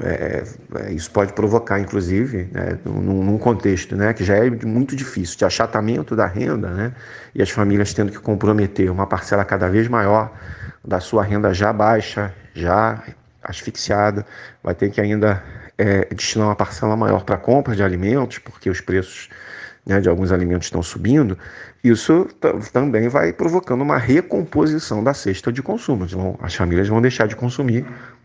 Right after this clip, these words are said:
outros produtos, outros bens, né? Já dá pra gente saber qual vai ser o efeito disso no longo prazo?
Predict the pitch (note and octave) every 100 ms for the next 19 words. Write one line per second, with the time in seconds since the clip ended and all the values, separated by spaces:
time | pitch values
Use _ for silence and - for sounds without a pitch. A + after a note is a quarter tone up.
0 | _ - F#2 F#2 A#2+ C#3 - G3+ D3+ C#3
1 | - E2+ E2+ E2+ D#3 D3+ F#2 F2+ - -
2 | A2 B2+ - - - - B2+ C3+ D#3+ C#3+
3 | C#3 - B2 C3 B2+ A#2 A2+ A#2 G#2+ -
4 | A2+ G#2+ G2 G2+ - F#2+ F2+ E2+ B2 C3+
5 | G#2+